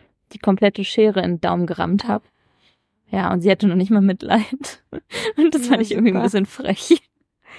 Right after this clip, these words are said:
Speaker 2: Also manche Kunden sind
Speaker 1: Ja.
Speaker 2: ja echt
Speaker 1: Also sie, ja, wir haben's dann trotzdem zurückgenommen, aber ich dachte mir so, ja, jetzt geht die Schere, hab ich ihr dann gezeigt. Ja.
Speaker 2: Aber
Speaker 1: Es
Speaker 2: jetzt
Speaker 1: war
Speaker 2: ist dein Blut dran, dann will sie die nicht mehr.
Speaker 1: Nein, wir haben sie auch zurückgenommen, aber es, die ist so aufgeflogen,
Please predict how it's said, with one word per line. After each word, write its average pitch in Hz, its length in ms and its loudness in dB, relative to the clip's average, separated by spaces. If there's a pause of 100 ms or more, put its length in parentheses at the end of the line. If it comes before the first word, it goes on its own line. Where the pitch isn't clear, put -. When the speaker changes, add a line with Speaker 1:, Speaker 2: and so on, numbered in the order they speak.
(300)
Speaker 2:
Also 220 180 2
manche 254 300 0
Kunden 240 400 -4
sind 214 100 -4
Speaker 1:
Ja. 214 60 -2 (180)
Speaker 2:
ja - 40 -10
echt - 480 -10
Speaker 1:
Also 208 260 4
sie, 196 320 2 (100)
ja, 165 300 -2
wir 185 160 0
haben's 196 180 2
dann 180 140 -6
trotzdem 190 320 -2
zurückgenommen, 214 580 2
aber 185 200 0
ich 196 100 0
dachte 190 260 -4
mir 185 160 0
so, 175 280 -2 (120)
ja, 180 160 0
jetzt 175 180 -4
geht 208 140 0
die 185 80 -2
Schere, 165 280 -2
hab 180 100 -2
ich - 80 -8
ihr 180 60 -6
dann 175 160 -6
gezeigt. 202 360 -6 (1200)
Ja. - 160 -2 (560)
Speaker 2:
Aber 208 160 4
Speaker 1:
Es 226 60 6
Speaker 2:
jetzt 190 60 4
Speaker 1:
war 196 200 4
Speaker 2:
ist 208 60 0
dein 214 180 6
Blut 214 260 0
dran, 208 220 0
dann 208 160 0
will 208 100 -2
sie 208 140 -6
die 240 100 -6
nicht 226 240 -6
mehr. 254 160 -6 (140)
Speaker 1:
Nein, 147 240 0
wir 160 100 2
haben 170 140 2
sie 156 160 0
auch - 100 -4
zurückgenommen, 160 600 2
aber 156 240 0
es, 151 200 -8 (440)
die 151 160 -2
ist 147 120 -4
so 190 160 4
aufgeflogen, 190 960 0